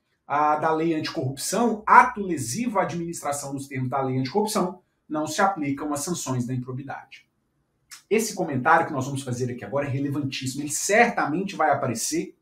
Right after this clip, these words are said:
nas próximas provas. As sanções de improbidade só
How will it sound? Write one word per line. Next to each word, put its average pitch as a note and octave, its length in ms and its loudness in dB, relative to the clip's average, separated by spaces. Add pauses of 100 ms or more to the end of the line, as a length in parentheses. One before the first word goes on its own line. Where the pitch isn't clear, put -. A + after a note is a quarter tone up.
nas C#3+ 260 -6
próximas - 360 -4
provas. - 520 -20 (1080)
As A3 600 8
sanções G#3+ 1080 0
de D#3 200 -4
improbidade E3 1200 2 (880)
só - 880 2